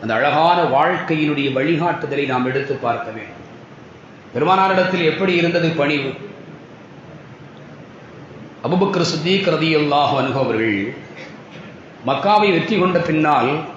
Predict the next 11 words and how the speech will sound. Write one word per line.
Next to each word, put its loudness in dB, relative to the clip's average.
தன்னுடைய 4
தந்தை 2
அபூ 6
குஹாஃபா 4
அவர்களை 4
அழைத்து 2
வருகிறார்கள். 2
வயதில் 2
மூர்த்தவர்கள், 0
பெரிய 2
மனிதர். 0